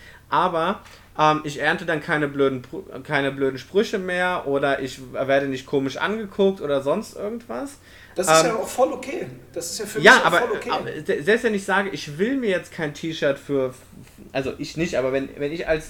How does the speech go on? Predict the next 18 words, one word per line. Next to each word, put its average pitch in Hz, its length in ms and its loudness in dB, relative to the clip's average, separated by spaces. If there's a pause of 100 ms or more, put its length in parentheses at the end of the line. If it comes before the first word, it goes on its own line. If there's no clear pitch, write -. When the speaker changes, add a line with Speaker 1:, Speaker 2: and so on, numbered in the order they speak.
Speaker 1:
Person, 170 520 0 (480)
ähm, 160 360 0
als, 143 200 -8
also 139 220 -4
als 131 320 -4
die 131 160 -4
Masse 196 560 0
quasi, 220 460 -2 (280)
ähm, 147 360 0 (340)
sage, 170 280 4
ich - 200 -8
will 220 140 2
mir 269 120 2
jetzt 160 160 2
eigentlich 139 280 -2
kein 131 160 -2
T-Shirt 139 360 -2
für 123 420 0